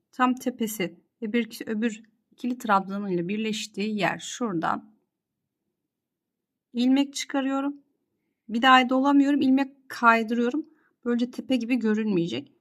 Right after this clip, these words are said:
Şimdi bir zincir çekiyorum ve sıkıştırıyorum.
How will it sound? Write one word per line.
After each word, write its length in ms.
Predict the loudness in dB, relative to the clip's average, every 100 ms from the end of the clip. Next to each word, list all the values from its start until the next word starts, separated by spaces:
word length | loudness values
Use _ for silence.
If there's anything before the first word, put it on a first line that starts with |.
| _
Şimdi 420 | -4 2 4 2 2
bir 140 | 4
zincir 560 | 4 0 -2 -2 -8 -10
çekiyorum 760 | -4 -4 -2 -2 0 -2 -6 _ _ _ -4
ve 200 | -4 -4 _ _ _ _ _ _ _ _ _ _ _ _
sıkıştırıyorum. 760 | -12 -8 -8 -8 -10 -14 -16